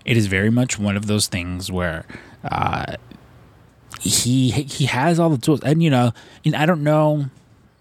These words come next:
I mean, who knows? Maybe, you know, this, this big beanie, this big meaty men slapping meat feud, or at least the match that's gonna be coming up with him and Hobbs, like, that has potential, you know? Like, again,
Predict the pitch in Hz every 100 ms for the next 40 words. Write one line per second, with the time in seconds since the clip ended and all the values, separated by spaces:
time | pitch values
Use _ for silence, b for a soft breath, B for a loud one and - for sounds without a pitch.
0 | _ _ _ _ - 135 185 175 233 143
1 | 110 123 147 143 123 120 113 107 117 98
2 | - 156 131 147 156 143 127 117 101 165
3 | 185 151 139 160 151 127 139 123 - 135
4 | - 117 117 127 - - 117 104 104 B
5 | B B 135 135 131 - 101 123 123 104
6 | - - - 120 117 - 117 117 107 107
7 | - 113 101 - 113 117 113 98 92 117
8 | 117 107 113 - - 135 151 101 90 104
9 | 110 127 110 B B 127 170